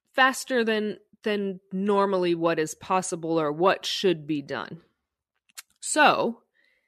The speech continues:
I like how in this quote, um, goals, "You're growing what matters one step at a time. Little by little,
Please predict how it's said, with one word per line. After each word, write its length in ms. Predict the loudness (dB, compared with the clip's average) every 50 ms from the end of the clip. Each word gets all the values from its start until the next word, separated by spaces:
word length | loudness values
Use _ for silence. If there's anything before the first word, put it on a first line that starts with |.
| _ _ _ _ _ _ _ _ _ _ _ _ _ _ -4
I 140 | 0 0 2
like 280 | 2 2 2 0 -2
how 500 | -6 -12 -10 -6 -4 -2 0 0 -2 -4 -8 _ _ _ _
in 400 | -2 0 0 0 0 -2 -4 -6 -8 _ _ _ _ _ _ _ _ _ _ _ _
this 300 | -4 -4 -2 -2 -4 -6
quote, 920 | -10 -12 -16 -20 -12 -4 0 4 4 4 4 4 0 -2 -4 -6 -10 -10 -12 -14 _ _ _ _ _ _ _ _ _ _ _ _ _
um, 460 | -10 -6 -6 -4 -4 -6 -6 -10 -14 -16 _ _ _ _ _ _ _ _ _ _ -8 -2
goals, 600 | 0 2 4 4 4 4 2 2 -2 -6 -10 -16 -18 _ _ -10
"You're 100 | -10 -8
growing 440 | -4 0 0 2 2 2 0 0 -2
what 140 | -4 -2
matters 400 | -2 0 0 0 0 0 -2 -2
one 200 | -4 -4 -4 -6
step 280 | -6 -6 -6 -6 -4 -2
at 120 | -2 -2
a 60 | -2 -4
time. 380 | -6 -8 -10 -10 -10 -8 -8
Little 880 | -6 -6 -6 -4 -2 -2 -2 -4 -6 -8 -4 -2 0 0 0 0 -2 -6 _ _ _ -18
by 340 | -8 -4 -2 0 0 0 0
little, 960 | -2 -2 -2 0 0 0 0 0 -2 -2 0 2 2 2 2 2 0 0